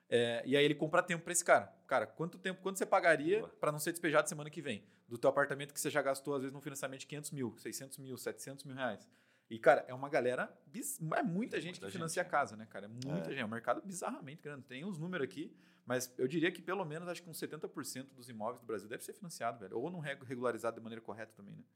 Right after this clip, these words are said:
Speaker 2: É, cara, e é um produtinho bem, é, é bem produtizável, né? Porque se você vai pegar alguns padrões, algumas variáveis, você trouxe aqui dois já, né? Mas, cara, contrato ok e não tem como pagar. Hum, ganho,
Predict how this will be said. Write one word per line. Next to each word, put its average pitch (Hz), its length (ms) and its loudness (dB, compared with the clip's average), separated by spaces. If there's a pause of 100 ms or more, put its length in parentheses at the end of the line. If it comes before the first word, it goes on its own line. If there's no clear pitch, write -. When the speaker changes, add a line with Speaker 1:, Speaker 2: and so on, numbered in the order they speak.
(140)
Speaker 2:
É, - 60 -14
cara, 135 340 -2
e 113 40 -6
é 117 60 -4
um 127 40 -6
produtinho 139 460 -10
bem, 147 540 -12
é, 104 580 -12
é 95 60 -10
bem 139 120 -8
produtizável, 98 720 -2
né? 95 100 -14
Porque 90 220 -16
se - 120 -14
você - 140 -14
vai 95 140 -2
pegar 107 220 -4
alguns 107 300 -6
padrões, 107 520 -2
algumas 87 240 -16
variáveis, 95 320 -2
você 90 80 -18
trouxe 104 320 -8
aqui 98 120 -20
dois 101 280 -6
já, 85 120 -10
né? 90 160 -12
Mas, 90 320 -12 (460)
cara, 120 180 0
contrato 98 400 -6
ok 147 600 -2
e 156 40 -10
não 165 120 -10
tem 160 140 -6
como 147 180 -10
pagar. 139 440 2 (220)
Hum, 92 320 -18 (120)
ganho, 92 320 -8